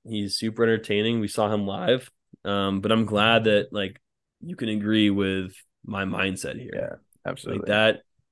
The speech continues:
Speaker 1: I don't think he should be that big of a favorite.
Speaker 2: Same.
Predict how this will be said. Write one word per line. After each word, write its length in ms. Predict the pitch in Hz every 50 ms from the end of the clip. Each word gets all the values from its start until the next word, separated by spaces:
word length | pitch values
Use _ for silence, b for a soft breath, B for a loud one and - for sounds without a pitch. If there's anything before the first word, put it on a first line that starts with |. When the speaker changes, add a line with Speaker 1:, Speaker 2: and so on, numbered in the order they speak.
| _ _ _ -
Speaker 1:
I 100 | - -
don't 340 | 104 104 104 110 107 104 101
think 320 | - - 104 98 95 92
he 120 | - 104 95
should 140 | - 90 92
be 80 | 92
that 140 | 90 65 -
big 140 | - - -
of 60 | -
a 40 | -
favorite. 440 | - - - - - - - - - _ _ _ _ -
Speaker 2:
Same. 280 | - - - - - -